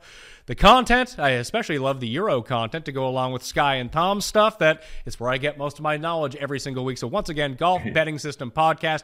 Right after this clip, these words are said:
Speaker 1: Everyone, go check it out right now and at Bamford Golf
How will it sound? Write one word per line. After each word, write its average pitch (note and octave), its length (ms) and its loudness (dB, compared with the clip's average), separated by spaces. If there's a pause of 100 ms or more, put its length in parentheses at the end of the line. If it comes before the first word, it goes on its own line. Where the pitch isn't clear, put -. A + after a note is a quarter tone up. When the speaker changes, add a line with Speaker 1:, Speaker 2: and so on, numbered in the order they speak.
(120)
Speaker 1:
Everyone, E3+ 540 2 (380)
go F#3 380 2 (100)
check - 380 2 (220)
it E3 220 -2 (140)
out C#3+ 280 2
right D3 240 2
now C3+ 200 0
and B2+ 140 -8
at D3+ 340 0
Bamford C#3 400 -2
Golf A#2 340 0